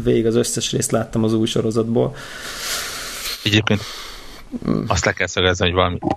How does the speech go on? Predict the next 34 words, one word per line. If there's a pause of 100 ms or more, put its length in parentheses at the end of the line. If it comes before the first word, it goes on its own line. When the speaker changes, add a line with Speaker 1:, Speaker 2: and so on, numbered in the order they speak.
(180)
Speaker 2:
extrém
módú (1160)
minőséget
beletoltak
ebbe
egyébként, (240)
és
Speaker 1:
Igen.
Speaker 2:
nem
csak (100)
figuránkba. (380)
Tehát
az,
hogy (120)
olyan
szintű
szinkron
stábot
összeszedni,
ami
ebben
benne
van, (420)
azt (380)
én (160)
ezer
éve
nem
láttam. (420)
Speaker 1:
Igen,
tehát,
hogy
ez
sok,